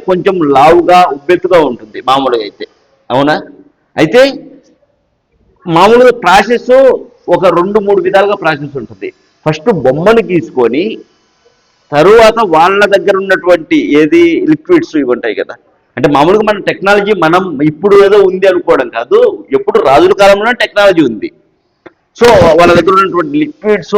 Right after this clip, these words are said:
అవన్నీ పూయడం వల్ల ఈ, ఈ రాయి ఉబ్బి, అర్థమైందా? రాయి ఉబ్బి అక్కడ రూపం ఏర్పడేది అన్నట్టు. అంటే నేను కొన్ని books-లో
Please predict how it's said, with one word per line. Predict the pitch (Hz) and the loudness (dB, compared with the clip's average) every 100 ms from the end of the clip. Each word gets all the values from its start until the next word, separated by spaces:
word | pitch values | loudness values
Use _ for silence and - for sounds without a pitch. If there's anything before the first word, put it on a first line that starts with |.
| 170 | 2
అవన్నీ | 151 170 | 2 0
పూయడం | 196 170 185 185 170 | -6 -4 0 0 0
వల్ల | 170 196 269 - _ _ - | 0 -2 -4 -8 _ _ -6
ఈ, | 196 196 156 - - - | -4 -2 -6 -10 -16 -2
ఈ | 165 143 | 0 2
రాయి | 160 208 240 185 | 2 2 0 -2
ఉబ్బి, | 151 139 175 185 135 208 233 - - _ _ _ _ _ _ _ - | -4 -4 -2 2 2 0 -4 -14 -20 _ _ _ _ _ _ _ -10
అర్థమైందా? | 147 175 127 98 101 - - _ _ _ _ 113 | -4 -2 -2 -6 -10 -14 -20 _ _ _ _ -2
రాయి | 143 196 233 | 2 2 0
ఉబ్బి | 180 143 - 254 - | -4 -6 -2 -2 -4
అక్కడ | 240 233 269 226 _ 165 | -4 -2 -2 -8 _ 0
రూపం | 240 226 196 | 0 2 2
ఏర్పడేది | 151 123 113 98 92 | 2 0 -4 -6 -12
అన్నట్టు. | 92 87 - _ _ _ _ _ _ _ _ - | -16 -18 -20 _ _ _ _ _ _ _ _ -6
అంటే | 151 208 175 | -4 0 2
నేను | 208 214 | 2 2
కొన్ని | 196 185 180 180 - 143 143 - | 0 -2 0 0 -2 -6 -12 -12
books-లో | - - 196 | -14 -6 -2